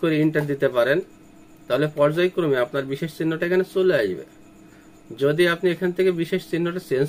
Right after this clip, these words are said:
করে দিতে চান বা, বা বুলেটটাকে change করতে চান তাহলে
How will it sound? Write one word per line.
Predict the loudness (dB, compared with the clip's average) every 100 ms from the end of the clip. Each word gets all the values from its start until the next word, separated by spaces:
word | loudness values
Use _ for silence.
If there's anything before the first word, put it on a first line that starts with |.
| -2
করে | -4 -4
দিতে | -4 -4
চান | -4 -2 -2 0
বা, | -2 -2 0
বা | -2 0
বুলেটটাকে | -2 0 -2 -2 -2
change | -2 -2
করতে | -6 -6 -4
চান | -4 -6 -12 -20 -4
তাহলে | 0 2